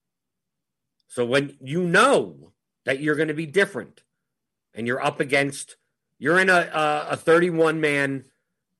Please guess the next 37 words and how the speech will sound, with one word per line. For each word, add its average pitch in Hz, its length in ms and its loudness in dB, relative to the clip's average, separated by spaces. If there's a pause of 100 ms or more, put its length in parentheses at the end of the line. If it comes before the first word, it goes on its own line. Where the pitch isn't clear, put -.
(440)
triple 110 380 -4
up - 140 -20 (400)
that 98 100 -18
pays, 120 220 -8
what, 101 180 -14
not 113 220 -6
the 110 80 -10
top 123 240 -10
nine. 104 500 -10 (760)
If - 120 -16
you 175 100 -4
know 175 200 2
that - 200 -4
sixteen 156 1000 -10
of 120 140 -10
the 123 120 -8
entries 135 300 -8
are - 20 -10
gonna 120 160 -10
be 120 80 -8
the 104 100 -18
same, 165 460 -12 (1300)
that 151 160 -2
gives 185 160 0
you 190 100 -2
leverage. 180 440 -2
That's 135 180 -2
a 160 40 0
leverage 160 520 0
opportunity. 170 760 -4 (1120)
You 120 120 -6
wanna 151 160 -2
get - 200 -4
paid 214 280 -2
for 117 100 -12
your 101 160 -6
leverage. - 540 -20